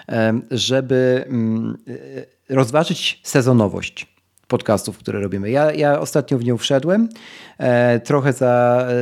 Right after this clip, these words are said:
e, wzorując się na Andrzeju Tucholskim i, i, i nie żałuję, bo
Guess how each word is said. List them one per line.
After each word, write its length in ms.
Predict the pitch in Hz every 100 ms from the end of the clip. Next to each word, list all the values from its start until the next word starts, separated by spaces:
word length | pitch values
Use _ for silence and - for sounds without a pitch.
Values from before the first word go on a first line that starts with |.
| 120 131 127 127
e, 40 | 120
wzorując 460 | 107 131 131 123
się 80 | -
na 120 | 127
Andrzeju 280 | 120 120 120
Tucholskim 640 | 117 110 139 135 - 147
i, 140 | - 120
i, 560 | 117 120 120 - 120
i 60 | 135
nie 140 | 135
żałuję, 440 | 131 131 147 156 151
bo 440 | 120 123 123 123